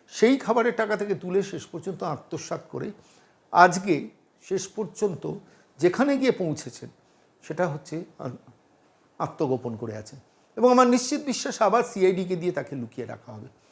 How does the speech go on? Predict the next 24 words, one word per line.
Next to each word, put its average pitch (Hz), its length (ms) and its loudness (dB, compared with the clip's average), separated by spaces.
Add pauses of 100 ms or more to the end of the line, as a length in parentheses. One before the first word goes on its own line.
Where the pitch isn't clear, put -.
(220)
বারিক 143 260 4
বিশ্বাসকে। - 400 -16 (360)
আমার 190 280 8
মূল 214 240 6
প্রশ্ন, - 400 0
কতগুলো 180 360 -2
প্রশ্ন 170 360 -6
রেখে 165 180 -2
আজকে 151 200 -2
বাংলা 143 300 -2
মনের 147 280 -4
এই 139 60 -4
প্রতিবেদন 135 500 -8
শেষ 127 240 -12
করলাম। 110 280 -12 (680)
বারিক 180 480 6
বিশ্বাস 202 680 0 (580)
দিনের 180 260 2
শেষে 180 340 -4
ক্যামাক 160 340 -6
স্ট্রিটে 175 300 -6
মাসে 143 440 -6
কত 135 320 -6
পাঠাতেন? - 420 -12